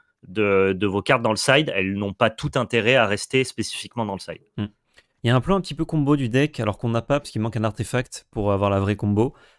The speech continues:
Speaker 2: Euh, ça se joue avec Chain Veil normalement, mais nous on peut quand même un peu s'en servir avec Explosion Restauratrice.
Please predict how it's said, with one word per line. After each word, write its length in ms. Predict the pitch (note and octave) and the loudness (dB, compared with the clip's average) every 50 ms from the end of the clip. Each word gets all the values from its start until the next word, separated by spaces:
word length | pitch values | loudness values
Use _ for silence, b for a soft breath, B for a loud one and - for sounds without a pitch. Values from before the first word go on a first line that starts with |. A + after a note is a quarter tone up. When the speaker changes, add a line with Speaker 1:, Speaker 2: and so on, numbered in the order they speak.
| b b | b b
Speaker 2:
Euh, 520 | A2 G#2+ G2+ G2 F#2+ F#2+ F#2+ F#2 F#2 F#2 F2+ | -2 0 2 2 2 0 0 0 -2 -2 -4
ça 140 | - - G#2+ | -4 -6 -6
se 60 | F#2+ | -4
joue 60 | G#2 | -2
avec 180 | A2 G2+ G2 F#2 | -2 -2 -2 -4
Chain 180 | - - G#2+ G2+ | -2 0 0 2
Veil 180 | G2 A2 A#2 A2+ | 4 2 2 4
normalement, 420 | G#2+ G2+ G2 F#2+ G2+ A2+ C3+ D3+ | 2 2 2 2 2 0 0 -2
mais 160 | C#3 A2 G#2 | -2 -2 -2
nous 140 | G2+ A2+ C#3 | 0 0 0
on 100 | D3+ C3+ | 0 -2
peut 140 | B2 C3+ B2 _ | -4 -6 -8 _
quand 160 | - C#3 C#3 | -2 -2 0
même 280 | C#3+ D3+ D#3+ E3 E3 E3+ _ - | 0 0 0 0 -2 -4 _ -8
un 120 | B2 A#2 | -6 -6
peu 160 | G#2 - C#3+ | -6 -4 -8
s'en 160 | C#3 - B2+ A2 | -6 -6 -6 -8
servir 340 | - - A2+ G#2+ A2+ B2 | -4 -4 -4 -2 -2 -2
avec 220 | A#2+ G2+ G#2 G2 - | -4 -4 -4 -6 -8
Explosion 420 | A2+ - - - A#2 G#2 B2 B2 | -12 -14 -6 -4 -4 -2 -2 -2
Restauratrice. 680 | A2+ G#2+ - - A#2 G#2 G2 - - B2+ - - - - | -4 -4 -4 -2 -4 -4 -4 -4 -8 -8 -8 -8 -12 -14